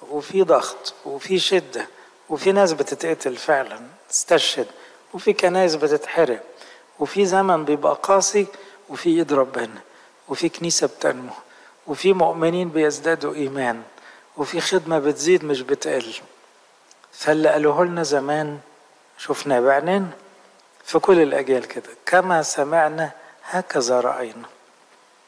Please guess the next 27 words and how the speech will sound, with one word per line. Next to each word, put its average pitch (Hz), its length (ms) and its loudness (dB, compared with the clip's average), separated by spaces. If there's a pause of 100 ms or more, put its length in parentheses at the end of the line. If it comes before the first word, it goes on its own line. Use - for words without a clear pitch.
(520)
زي 165 160 6
واحد 156 360 4
مرة 147 300 4
بيقول 139 300 0
لي 147 140 -2
ايه، 139 140 0
طول 190 240 2
عمري 180 300 4
اسمع 139 340 0
وعظات 127 500 2
عن 127 180 -6
التجارب 143 640 -2 (580)
واقول: - 200 2
"الحمد 123 380 -8
لله 127 240 -8
ما 123 120 -14
عنديش 123 460 -8
من 113 60 -18
الكلام 123 480 -12
ده 127 60 -12
خالص". - 560 -10 (640)
وبعدين 175 460 2
جات 170 240 2
لي 147 80 -4
تجربة 139 560 -4
شديدة 120 600 -8
أوي، 113 100 -16